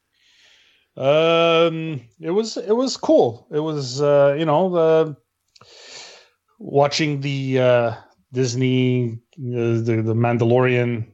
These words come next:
uh, gallery, and, um, that was fun, and a little, uh, little bit of, uh, Lego hunting, and that was fun.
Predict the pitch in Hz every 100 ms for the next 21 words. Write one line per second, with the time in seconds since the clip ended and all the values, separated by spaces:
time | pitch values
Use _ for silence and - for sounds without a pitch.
0 | _ 123 113 120 120 151 185 190 190 170
1 | 131 117 110 104 _ _ 123 117 113 113
2 | 113 110 107 _ _ _ _ _ _ _
3 | 120 143 143 160 160 170 170 170 160 _
4 | - 135 131 127 127 123 120 123 123 120
5 | 117 113 113 113 113 117 120 117 113 107
6 | 107 110 107 104 _ _ _ _ _ -
7 | - 135 135 123 139 139 135 123 117 120
8 | 143 - 147 147 147 143 139